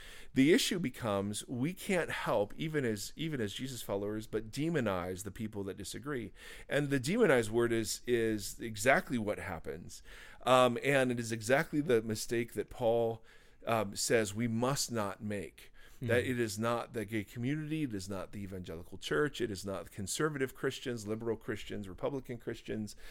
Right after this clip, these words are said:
Speaker 1: li-, uh, re-, uh, Democrat Christians, independent voters. None of those people are the enemy. None
Speaker 2: Yeah.
Speaker 1: of them are. Lurking behind, uh, the enemy are, i-, is this cosmic war that the scriptures say that humanity inhabits.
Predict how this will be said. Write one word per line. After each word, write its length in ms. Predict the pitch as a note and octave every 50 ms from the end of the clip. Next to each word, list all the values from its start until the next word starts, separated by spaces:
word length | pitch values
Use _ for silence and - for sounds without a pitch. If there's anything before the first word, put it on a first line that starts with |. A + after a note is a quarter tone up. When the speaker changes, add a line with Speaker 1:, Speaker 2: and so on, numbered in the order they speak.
| - - - - - -
Speaker 1:
li-, 200 | - C3 D#3 E3+ E3
uh, 280 | C#3 B2+ A#2+ A2+ A2+ G2+
re-, 160 | G2 A2 A2+ G#2
uh, 100 | - A2+
Democrat 560 | G#2+ A2 C#3 C#3 C#3 B2 - - C3 A#2 A2
Christians, 560 | - - C3+ A#2+ - - - A#2 A2 G#2+ G#2 A2+
independent 480 | C3+ D3+ D3 - - C3+ C3 A#2+ - G#2
voters. 380 | A2 A2 A2 G#2+ G#2 G2 G2+
None 160 | A#2 B2+ C#3+ D#3+
of 80 | D3
those 160 | C3 C3 A#2+ -
people 300 | - - A#2 - A2 A2
are 100 | A2 G#2
the 140 | G#2+ A2
enemy. 300 | C#3+ G3+ G#2+ - E2+ D#2 D#2
None 260 | G2 A2+ B2 C#3+ D#3 D#3+
Speaker 2:
Yeah. 20 |
Speaker 1:
of 100 | C#3+ A2+
them 140 | G2+ F2+ E2+
are. 140 | D#2 C#2+ F2+
Lurking 400 | G#2 A2 B2+ D3+ - - D#3+ D#3+
behind, 520 | C#3+ C3 A2+ A2 G2 F2+ E2 F2 F#2 G2 - - - - - - - - - - - -
uh, 260 | - A#2+ A#2 A2 G#2+
the 180 | G#2 A#2 A2+ A2+
enemy 280 | A2+ A2 A2 A2 A2
are, 200 | G#2 G#2 G#2 - -
i-, 40 | A#2
is 320 | A#2 G#2+ - - A2+ A2
this 200 | G#2+ G#2+ G#2 -
cosmic 540 | - - - A2+ A2 A2 A2+ A2+ A2 G#2+ -
war 480 | B2 C3 D#3 A3+ G#3 B2 F#2+ F2 G2+ -
that 140 | - G2+ G#2
the 100 | G#2+ G#2+
scriptures 760 | - - - A2+ A2 - - A#2+ A2+ A2 G#2+ G2+ - - -
say 460 | - - - - B2 A2+ A2 G#2+ G#2+ A2
that 240 | F#2 A2+ A2 - - - -
humanity 380 | C3 A#2+ A2+ A2 G#2+ G#2 G#2
inhabits. 640 | G#2 G2 - - G2+ F2+ D#2 D2 C2+ - - - -